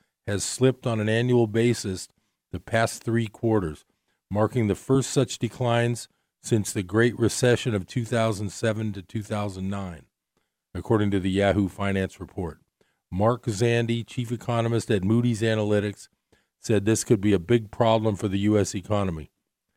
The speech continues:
High-income consumers have been the atlas holding up the U S and global economies, but they appear tired, and if they founder, so too will the economic expansion.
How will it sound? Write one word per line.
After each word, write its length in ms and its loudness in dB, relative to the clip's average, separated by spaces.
High-income 640 2
consumers 640 2
have 160 2
been 120 0
the 180 0
atlas 460 -2
holding 380 0
up 160 -2
the 100 -2
U 220 2
S 160 2
and 160 -8
global 420 0
economies, 640 -2
but 140 -8
they 160 4
appear 320 0
tired, 500 0
and 160 0
if 120 -6
they 160 2
founder, 680 0
so 300 4
too 280 2
will 220 4
the 180 2
economic 600 0
expansion. 800 -6